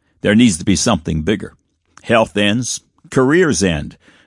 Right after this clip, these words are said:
beauty ends, wealth ends, and the natural life itself ends. There must be something bigger, and there is. Psalm sixty-three three, "Because thy loving kindness is better than life,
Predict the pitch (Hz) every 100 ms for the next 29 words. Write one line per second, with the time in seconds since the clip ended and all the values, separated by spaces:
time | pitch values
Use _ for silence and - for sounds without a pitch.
0 | - 73 165 208 120 101 85 76 82 76
1 | 98 190 190 127 98 85 95 110 110 131
2 | 180 - 143 143 156 147 151 - - 160
3 | 135 _ 95 80 - - _ _ _ 95
4 | 98 127 123 127 113 131 110 - 107 90
5 | 120 95 92 82 - _ _ 101 95 87
6 | 90 82 76 60 58 - - - 185 147
7 | 107 95 - 214 - 156 131 - 180 175
8 | - 127 90 78 - - - 139 135 156
9 | 160 156 - 143 143 131 151 196 156 135
10 | - 160 175 120 107 - - 127 - 98
11 | 87 95 202 185 151 135 123 104 117 233
12 | 135 90